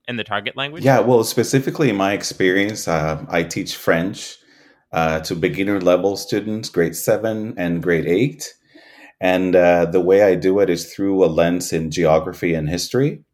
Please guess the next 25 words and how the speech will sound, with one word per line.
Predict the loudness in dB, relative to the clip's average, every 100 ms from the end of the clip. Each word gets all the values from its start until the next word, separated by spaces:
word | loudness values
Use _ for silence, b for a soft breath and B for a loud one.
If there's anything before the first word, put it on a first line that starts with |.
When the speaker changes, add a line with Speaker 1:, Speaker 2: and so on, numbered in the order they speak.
| -4
Speaker 2:
Also | -2 0 2 2
in | 2
my | 2 0
Spanish | 0 0 0 -2 -6
courses | 0 0 0 -2 -2 -2
in | -2 0
grade | -2 -2
six, | -2 0 0 -4 -12 -14 -14 -4
eight, | 0 2 0
and | -2 -2 -2
nine | 0 0 0 -4 -4
at | -4
my | -2 -4
school, | -6 -4 -2 0 -2 -6 b b b b
I | -2 2
try | 4 4
to | 2
also | 2 0 0 2 4 4
include | 0 -2 0 2 4 2 -2
some | -6 -2 -2 -2
of | -2
that | 0 0 -4 _
content | -10 -4 -2 -2 -4 -2 -4 -6 -12 -14 -16 -8
and | -6 -4 -2
learning | -2 -2 -6